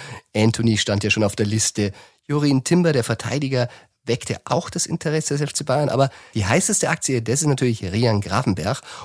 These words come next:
Und da rufen wir jetzt jemanden an, äh, der eigentlich die heißesten News aus Holland tickert, twittert. Das ist Mike Verwey vom Telegraph. Hallo Mike, du bist heute mein Insider, was Ajax betrifft.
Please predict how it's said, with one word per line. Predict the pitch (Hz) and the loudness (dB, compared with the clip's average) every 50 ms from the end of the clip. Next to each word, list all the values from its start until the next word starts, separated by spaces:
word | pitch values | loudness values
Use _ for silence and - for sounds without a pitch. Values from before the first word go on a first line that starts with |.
| - - _ | -20 -10 _
Und | - 117 110 - _ | -2 -2 -2 -2 _
da | - 104 98 139 175 185 180 - _ _ _ | -4 -2 -2 0 0 -2 -4 -6 _ _ _
rufen | 113 117 117 - 117 | -4 -4 -2 0 0
wir | 104 | 0
jetzt | 98 - | 0 0
jemanden | - 104 101 98 98 | 0 0 0 0 -2
an, | - 92 113 127 - | -2 0 0 0 0
äh, | - 107 110 104 98 - | 0 0 -2 -2 -2 -2
der | 117 110 117 | -2 -2 -2
eigentlich | 95 120 127 117 | 0 0 -2 -2
die | - - 107 | -2 -4 -4
heißesten | 92 101 123 151 - 139 120 - 107 | -2 -2 -2 0 0 0 -2 -2 -2
News | 117 120 123 135 139 - - - - - _ _ | 0 0 0 0 0 -2 -4 -6 -10 -20 _ _
aus | - 107 110 143 147 - - - - | -4 -2 0 0 0 0 -2 -2 0
Holland | 123 127 139 139 127 123 120 - - - - | 2 2 2 2 2 0 0 -2 -4 -8 -8
tickert, | - - 160 - - 143 135 - - - | -6 -6 -4 -2 -2 -2 -2 -4 -6 -8
twittert. | - - - 170 170 - 156 151 139 - - - - - - - | -6 -4 -4 -2 0 2 2 0 0 -2 -8 -20 -20 -14 -6 -2
Das | 135 143 | 0 2
ist | 143 151 143 - - - - _ _ _ | 2 2 2 2 0 -2 -6 _ _ _
Mike | 117 117 113 113 139 143 - | 0 2 2 2 2 0 0
Verwey | - - 117 113 113 107 104 104 104 104 - | 0 0 2 2 2 0 -2 -2 -6 -8 -14
vom | - - - - 131 127 127 120 - - | -20 -16 -6 -2 0 0 0 -2 -4 -8
Telegraph. | - - 113 113 107 90 - - 78 - 98 - - - _ - 427 427 427 427 427 427 427 427 427 427 427 427 427 427 427 427 427 427 427 427 - - - - - - _ _ _ _ | -6 -2 0 0 0 -2 -2 -4 -4 -4 -6 -8 -12 -14 _ -6 -4 -2 -2 0 0 0 0 0 0 0 0 0 0 0 0 0 0 0 -2 -2 -2 -4 -4 -6 -6 -8 _ _ _ _
Hallo | - - 156 175 | 0 4 6 6
Mike, | 151 139 120 101 95 - - - _ - | 6 6 4 2 0 -6 -12 -16 _ 0
du | 139 165 226 | 2 2 4
bist | 214 214 196 - - | 4 2 0 2 2
heute | 170 170 165 170 - 160 160 156 151 147 139 - - | 4 4 4 4 4 4 6 6 6 6 4 0 -4
mein | - 110 110 110 110 127 135 127 | -8 -6 -2 0 2 4 4 2
Insider, | - - 131 165 180 170 - 147 139 135 123 113 | 2 2 2 2 2 2 2 4 4 4 4 2
was | 113 107 - - - | 2 2 0 0 -2
Ajax | - - 120 135 151 123 104 - | -2 0 2 2 2 2 0 -2
betrifft. | - - - - - - - - | -4 -8 -8 -10 -10 -12 -12 -14